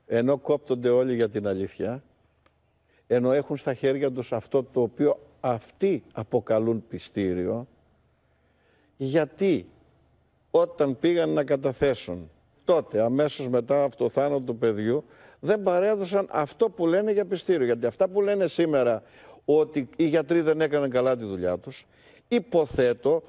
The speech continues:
ότι τα έλεγαν και τότε. Υποθέτω ότι περνούσε και τότε από το μυαλό τους η ευθύνη των γιατρών. Μετά από τόσο καιρό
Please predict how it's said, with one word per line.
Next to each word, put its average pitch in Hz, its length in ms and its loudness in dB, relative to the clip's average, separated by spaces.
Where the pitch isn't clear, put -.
ότι 185 240 -2
τα 143 120 0
έλεγαν 190 400 0
και 202 140 -2
τότε. 180 420 -4
Υποθέτω 156 680 0
ότι 190 200 -2
περνούσε 165 480 0
και 190 160 -4
τότε 202 260 0
από 151 140 -2
το 147 120 0
μυαλό 135 420 2
τους 175 260 -6
η 180 140 2
ευθύνη 202 420 -2
των 208 180 0
γιατρών. 190 560 0
Μετά 139 280 0
από 220 180 0
τόσο 214 340 0
καιρό 131 520 0